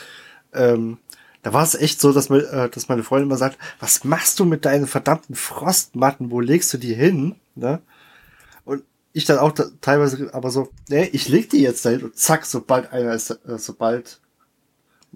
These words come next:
äh, das Ding liegt und man da, zack, einer dr-, reingelaufen und sie dachte, da ist jetzt keiner wirklich reingelaufen.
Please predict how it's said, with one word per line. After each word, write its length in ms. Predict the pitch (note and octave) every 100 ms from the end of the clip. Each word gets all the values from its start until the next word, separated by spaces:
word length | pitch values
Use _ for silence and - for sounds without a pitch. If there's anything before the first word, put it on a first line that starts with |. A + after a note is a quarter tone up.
| - _ _ _ _
äh, 340 | A#2+ A2 A2 A2 - _ -
das 140 | B2
Ding 200 | C#3 B2+
liegt 340 | A#2 E3+ F3+
und 80 | C#3
man 160 | B2+ B2
da, 220 | C#3+ D3 -
zack, 280 | - C#3+ -
einer 240 | - B2 A2
dr-, 320 | B2 C3+ A#2
reingelaufen 640 | C3 C#3 A#2+ A2 A#2 A#2
und 20 | G2+
sie 100 | A#2
dachte, 260 | A#2+ -
da 20 | A#2
ist 100 | A2+
jetzt 120 | G2+
keiner 240 | - A2 G#2
wirklich 260 | G#2 G#2+
reingelaufen. 380 | A2 G#2 A2 -